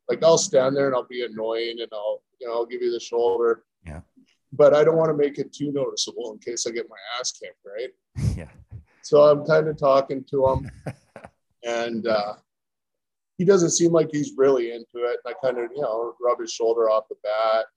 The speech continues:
Speaker 1: He's like, "Yeah, have a good game," blah, blah, blah. Go to, go to skate away. Wham! Bust my nose with an elbow. And you can see it on the video. And I'm like,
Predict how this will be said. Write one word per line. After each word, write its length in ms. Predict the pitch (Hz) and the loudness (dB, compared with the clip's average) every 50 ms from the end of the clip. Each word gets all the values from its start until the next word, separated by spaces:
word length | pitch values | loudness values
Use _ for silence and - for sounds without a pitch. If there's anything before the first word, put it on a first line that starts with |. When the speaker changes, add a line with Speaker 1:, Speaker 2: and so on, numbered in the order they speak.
| _ _ _ _ _ _ _ _ _ _ _ _ - | _ _ _ _ _ _ _ _ _ _ _ _ -16
Speaker 1:
He's 220 | 117 131 120 117 | -14 -12 -6 -2
like, 180 | 127 123 113 127 | -2 -2 0 2
"Yeah, 200 | 135 135 131 127 | 2 4 4 4
have 180 | 123 127 127 | 4 2 0
a 40 | 127 | 0
good 220 | 117 127 123 - - | -2 -4 -6 -6 -6
game," 260 | 104 107 107 107 107 | -10 -10 -8 -8 -4
blah, 200 | 107 139 175 180 | 2 2 4 4
blah, 160 | 156 139 123 | 4 4 2
blah. 300 | 98 92 98 95 95 98 - _ _ _ _ _ _ _ _ _ _ _ _ _ _ _ _ 139 | 0 -2 -10 -14 -14 -14 -16 _ _ _ _ _ _ _ _ _ _ _ _ _ _ _ _ 2
Go 140 | 165 180 185 | 4 6 6
to, 140 | 170 147 139 - 147 139 | 6 4 2 -2 -6 -4
go 160 | 147 165 180 | -2 0 0
to 120 | 170 151 139 | 0 0 -4
skate 320 | - - - 156 151 147 | -6 -6 -2 0 2 2
away. 380 | 143 139 151 165 170 170 165 _ _ _ _ _ - - 143 | 2 2 2 0 0 -4 -12 _ _ _ _ _ -20 -20 -4
Wham! 340 | 156 196 214 208 190 175 151 127 104 - - _ _ _ _ _ _ _ _ _ _ _ _ _ _ _ | 0 2 4 4 4 2 0 -2 -6 -12 -14 _ _ _ _ _ _ _ _ _ _ _ _ _ _ _
Bust 260 | 156 160 170 - - | 0 2 2 0 -2
my 160 | 180 156 139 | -2 0 0
nose 380 | 127 127 143 170 180 151 135 139 | 0 2 2 4 4 4 4 2
with 160 | 123 120 123 | 0 -4 -4
an 80 | 127 147 | -4 -2
elbow. 400 | 165 202 220 165 135 107 - - _ _ _ _ _ _ _ _ _ _ _ _ _ _ _ _ - - _ _ _ _ _ _ _ _ - | -2 -2 -2 -2 -4 -8 -10 -14 _ _ _ _ _ _ _ _ _ _ _ _ _ _ _ _ -20 -20 _ _ _ _ _ _ _ _ -2
And 120 | 131 143 | 0 0
you 120 | 147 160 160 | 0 0 0
can 180 | - 170 160 | -2 -2 -2
see 220 | 143 - 165 185 196 | -2 -2 2 2 4
it 80 | 175 | 4
on 160 | 147 131 131 123 | 4 4 2 0
the 60 | 113 120 | -2 -2
video. 300 | 143 180 185 135 107 101 101 104 | 0 0 0 0 -2 -4 -6 -8
And 240 | 110 113 110 - 113 | -10 -10 -12 -12 -12
I'm 100 | 117 113 | -10 -8
like, 200 | 110 107 98 | -8 -8 -8